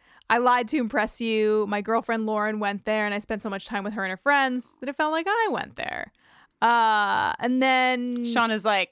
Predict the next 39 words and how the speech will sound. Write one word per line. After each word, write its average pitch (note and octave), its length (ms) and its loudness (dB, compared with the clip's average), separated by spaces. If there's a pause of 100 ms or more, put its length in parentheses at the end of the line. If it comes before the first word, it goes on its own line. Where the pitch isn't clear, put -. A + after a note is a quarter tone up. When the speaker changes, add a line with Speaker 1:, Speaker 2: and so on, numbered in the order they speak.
Speaker 2:
"That B3+ 240 0
don't C4+ 280 -2
impress A3+ 520 -4
me G3+ 600 -8
much." A3 440 -6 (500)
Ba, C4+ 240 -2 (100)
Speaker 1:
She - 220 0
Speaker 2:
ba, C4 140 2
Speaker 1:
is C4 200 2
like B3 180 2
that. C#4 260 0
And D4 160 2
then D4+ 80 0
she D4+ 60 -2
Speaker 2:
boo, D4 80 0
ah. - 20 -8
Speaker 1:
starts C4 500 0 (640)
doing D4+ 240 2
a D4+ 40 2
little B3 680 4
personal C4+ 420 0
history B3 400 -2
quiz, A3+ 480 0
and A#3 300 -4
he - 200 -12
is A4 240 2
either A#3+ 720 0 (280)
telling E4 320 2
the D#4+ 80 0
truth C#4+ 420 -2 (100)
or C4+ 340 2
a A#3+ 120 -2
much A#3 300 -2
better A3+ 340 2
liar A3 580 0 (520)
than A#3 220 2
Shauna. A#3 500 2
Either D#4 440 2
way, B3 640 0